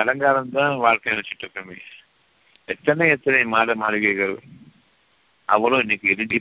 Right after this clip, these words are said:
பாழடைஞ்சு கிடக்குது. அதுக்குள்ள போறதுக்கே பயமா இருக்கும், உள்ள பேய் இருக்கும்னு சொல்லிட்டு. அப்ப அவ்வளோ மாயைகள், பேய்கள்ங்கிறதுக்கு இதோட உதாரணம் என்ன வேணும்? பாழடைஞ்சு கிடக்கக்கூடிய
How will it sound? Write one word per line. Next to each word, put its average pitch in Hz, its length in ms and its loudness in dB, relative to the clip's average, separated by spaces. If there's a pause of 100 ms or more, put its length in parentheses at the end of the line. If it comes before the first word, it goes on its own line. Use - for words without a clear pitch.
பாழடைஞ்சு 107 480 0
கிடக்குது. 92 460 -6 (840)
அதுக்குள்ள 110 360 2
போறதுக்கே 113 480 2
பயமா 104 240 2
இருக்கும், 95 340 -6 (380)
உள்ள 107 220 2 (140)
பேய் 107 200 2
இருக்கும்னு 95 360 -8
சொல்லிட்டு. - 280 -20 (1800)
அப்ப - 240 -6
அவ்வளோ 117 300 2 (140)
மாயைகள், 113 580 2 (100)
பேய்கள்ங்கிறதுக்கு 110 720 -2
இதோட 104 200 -2
உதாரணம் 101 300 -2
என்ன 101 120 -4
வேணும்? 98 260 -10 (1000)
பாழடைஞ்சு 110 400 4
கிடக்கக்கூடிய 104 500 -2